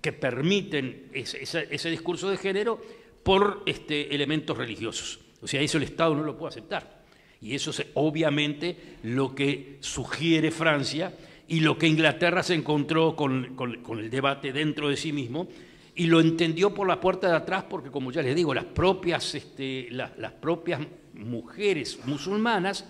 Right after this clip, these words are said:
se lo exigían, les estaban diciendo, "Sí, no, no es que yo no quiero estar dentro de la comunidad musulmana, por supuesto que sí, pero cuidado, yo estoy acá y quiero estar protegido por la ley de acá, no puedo,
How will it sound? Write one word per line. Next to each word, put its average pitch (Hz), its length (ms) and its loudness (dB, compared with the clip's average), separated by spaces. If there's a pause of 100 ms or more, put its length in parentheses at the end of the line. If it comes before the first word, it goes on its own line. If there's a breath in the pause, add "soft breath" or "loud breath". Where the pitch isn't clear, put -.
(460 loud breath)
se - 240 -2
lo 151 80 4
exigían, 180 640 0
les - 100 -8
estaban 147 380 2
diciendo, 151 440 0
"Sí, 208 200 -6
no, 202 200 -6
no 147 140 -4
es - 80 -10
que 165 100 -2
yo 127 120 -2
no 120 180 -2
quiero 127 200 -4
estar 120 260 -4
dentro 117 300 -6
de 107 60 -2
la 104 120 -4
comunidad 98 420 -6
musulmana, 127 480 -6
por 101 80 -12
supuesto - 340 -12
que 92 120 -12
sí, 185 260 -6 (480 loud breath)
pero 87 240 -8
cuidado, 107 480 -2
yo 104 80 -12
estoy 120 200 -6
acá 95 440 -8
y - 60 -16
quiero - 180 -8
estar - 180 -10
protegido 123 480 -6
por 82 140 -6
la 78 80 -6
ley 98 220 -6
de 78 100 -6
acá, 110 380 -2
no 92 260 -6
puedo, - 240 2